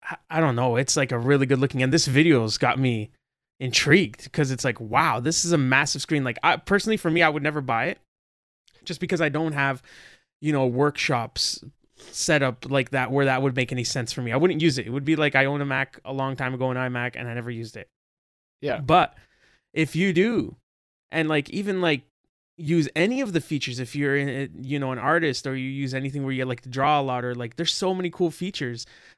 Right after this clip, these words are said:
Speaker 1: with the touchscreen and the pen and that dial, the special dial there. I just, uh, I don't
Speaker 2: I
Speaker 1: know.
Speaker 2: would,
Speaker 1: I
Speaker 2: I
Speaker 1: think
Speaker 2: would recommend to anyone, including yourself, if you're ever in a mall where they have a Microsoft store,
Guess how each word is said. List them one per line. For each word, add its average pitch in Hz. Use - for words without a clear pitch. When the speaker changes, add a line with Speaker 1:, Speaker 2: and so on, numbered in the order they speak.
Speaker 1:
with 160
the 151
touchscreen 143
and 123
the 120
pen 143
and 127
that 120
dial, 135
the 123
special 139
dial 131
there. 113
I 123
just, 131
uh, 120
I 135
don't 160
Speaker 2:
I -
Speaker 1:
know. 151
Speaker 2:
would, 196
Speaker 1:
I 156
Speaker 2:
I -
Speaker 1:
think 160
Speaker 2:
would 185
recommend 160
to 139
anyone, 120
including 165
yourself, 123
if 110
you're 123
ever 156
in 170
a 160
mall 127
where 120
they 117
have 120
a 117
Microsoft 113
store, -